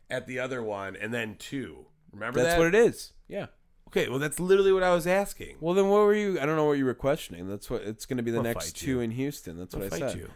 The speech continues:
Speaker 2: It's gonna be the next two in Houston.
Speaker 1: Fight you, damn it.
Speaker 2: And I do think that's, you think that's weird, or you think that's normal?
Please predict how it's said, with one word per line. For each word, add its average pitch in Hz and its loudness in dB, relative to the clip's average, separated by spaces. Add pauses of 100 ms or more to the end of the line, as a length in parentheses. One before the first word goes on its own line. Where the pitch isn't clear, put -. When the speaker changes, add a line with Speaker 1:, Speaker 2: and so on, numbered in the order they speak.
(100)
Speaker 2:
It's - -20
gonna 123 -6
be 117 0
the 117 0
next 117 -4
two 135 -6
in 120 -6
Houston. 120 -8
Speaker 1:
Fight 277 6
you, 127 -2
damn 98 -4
it. 101 -10 (460)
Speaker 2:
And 190 8 (240)
I 175 8
do 214 4
think 214 2
that's, - 4 (920)
you 160 0
think 202 -2
that's 202 4
weird, 170 4
or - 2
you 160 2
think 165 -8
that's 143 0
normal? 120 0